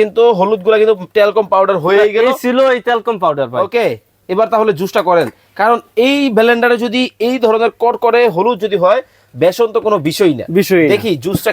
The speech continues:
Speaker 1: কেমন হয়।
Speaker 2: ভাই।
Speaker 1: একেবারে পাকা পেঁপে, খাবেন আর মনটা কিন্তু জুড়াবেন।
Speaker 2: জুড়াবেন।
Speaker 1: যারা অবশ্যই রমজানের মধ্যে কিন্তু ফলের কিন্তু একটা এনার্জি কিন্তু আলাদাভাবে কিন্তু তৈরি করে আমাদের শরীরে।
Speaker 2: এই
Speaker 1: আপনারা
Speaker 2: যে।
Speaker 1: যারা নিতে চান অবশ্যই কিন্তু এই চমৎকার কিন্তু, আহ,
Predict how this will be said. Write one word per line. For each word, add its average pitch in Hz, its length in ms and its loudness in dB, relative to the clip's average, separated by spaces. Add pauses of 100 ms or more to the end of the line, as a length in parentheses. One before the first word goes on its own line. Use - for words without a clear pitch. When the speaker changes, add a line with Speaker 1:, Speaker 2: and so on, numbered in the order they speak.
Speaker 1:
কেমন 170 260 2
হয়। 123 160 -4
Speaker 2:
ভাই। - 240 -10
Speaker 1:
একেবারে 165 240 2 (180)
পাকা 220 240 2 (120)
পেঁপে, 220 240 0 (360)
খাবেন 185 340 -2 (260)
আর 180 180 0
মনটা 202 340 0
কিন্তু 208 280 -4
জুড়াবেন। 147 400 0
Speaker 2:
জুড়াবেন। 151 340 -2
Speaker 1:
যারা 185 140 2 (100)
অবশ্যই 254 560 0
রমজানের 226 440 0
মধ্যে 214 260 -4
কিন্তু 226 200 -6
ফলের 226 460 0
কিন্তু 214 260 -4
একটা 208 160 2
এনার্জি 196 320 0
কিন্তু 208 240 0 (400)
আলাদাভাবে 196 520 0
কিন্তু 196 200 -8
তৈরি 208 220 -2
করে 190 160 0
আমাদের 190 240 0
শরীরে। 214 300 -4 (240)
Speaker 2:
এই 165 140 2
Speaker 1:
আপনারা 143 260 4
Speaker 2:
যে। 190 60 -2
Speaker 1:
যারা 208 120 2
নিতে 220 220 0
চান 247 160 0
অবশ্যই 214 340 0
কিন্তু 214 220 -4
এই 208 140 0
চমৎকার 214 440 -2
কিন্তু, 202 260 -2
আহ, 175 680 0